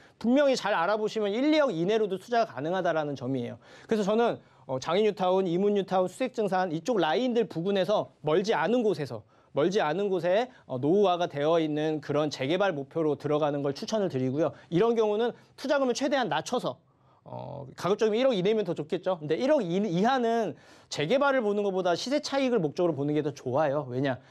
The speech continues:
재개발 가능성이 높은 건 가격이 상대적으로 높습니다. 그래서,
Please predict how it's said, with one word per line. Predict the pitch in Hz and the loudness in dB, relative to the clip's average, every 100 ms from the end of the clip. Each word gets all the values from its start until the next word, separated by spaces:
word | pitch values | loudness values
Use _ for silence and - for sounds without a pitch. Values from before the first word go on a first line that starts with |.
| - - | -20 -8
재개발 | 139 165 185 185 | -2 2 2 0
가능성이 | - 156 160 160 | -2 -6 -4 -4
높은 | 135 131 151 | -4 -6 -6
건 | 151 | -6
가격이 | - 127 135 | -6 -4 -4
상대적으로 | 131 214 208 185 165 | -2 0 0 0 -2
높습니다. | 123 113 185 156 123 113 - - | -6 -8 -6 -6 -6 -10 -18 -6
그래서, | 165 170 185 | 0 2 0